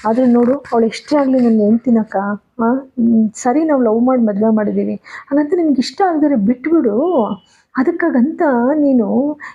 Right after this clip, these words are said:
ಇಂಥ ಮನೆ ಹಾಳು ಕೆಲ್ಸ ಮಾಡ್ತಾರ, ಕೊಲ್ಲು ಮಟ್ಟಕ್ಕೆ ಹೋಯ್ತಾರಕ್ಕ, ಹೇಳು ಹೋಗ್ಲಿ, ನನಗೆ ಅಸಹ್ಯ ಆಗ್ತಾ ಇದೆ ನಿಜಕ್ಕೂ." ಅಷ್ಟ್ರಲ್ಲಿ ಸಂಗೀತ ಅವ್ರು ಬಂದು, "ಏನು ಆ ಮಟ್ಟಕ್ಕೆ ಇಳ್ದಿದ್ಲ ಇವಳು?" ಹೇಳ್ತಾರೆ ಸಂಗೀತ ಅವರು. "ನೋಡು,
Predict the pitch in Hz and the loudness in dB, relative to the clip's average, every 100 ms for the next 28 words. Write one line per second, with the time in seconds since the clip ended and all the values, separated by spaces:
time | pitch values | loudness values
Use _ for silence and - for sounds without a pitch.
0 | _ 311 359 403 339 320 311 302 302 285 | _ -2 0 0 0 2 2 0 -2 -4
1 | 294 262 254 233 233 214 - 359 381 381 | -2 0 0 0 -2 -2 -2 4 6 4
2 | 359 - - 285 269 - 247 233 202 202 | 0 -8 -4 -4 -4 -2 -2 0 -2 -2
3 | 208 262 277 - 254 285 254 240 226 247 | -2 0 -4 -2 0 2 2 0 2 2
4 | 233 202 208 - - - 226 220 - 285 | 2 0 -6 -16 -6 0 2 0 -2 -2
5 | 294 311 277 - 262 247 240 220 208 233 | 0 0 0 -2 -2 0 2 0 -2 -6
6 | - 233 208 226 - - 277 - 320 294 | -4 -4 -4 -8 -16 -6 -6 -2 -2 0
7 | 262 277 269 254 240 247 208 285 302 233 | 0 0 0 0 0 2 2 0 0 0
8 | 269 294 - - - 254 294 302 285 294 | 0 -4 -10 -12 -4 -2 0 -2 -4 -2
9 | 247 247 240 233 226 214 196 247 247 240 | 0 0 2 2 2 0 -2 -2 0 0
10 | 220 220 214 220 214 208 208 214 226 233 | -2 0 0 0 0 0 0 0 -2 -4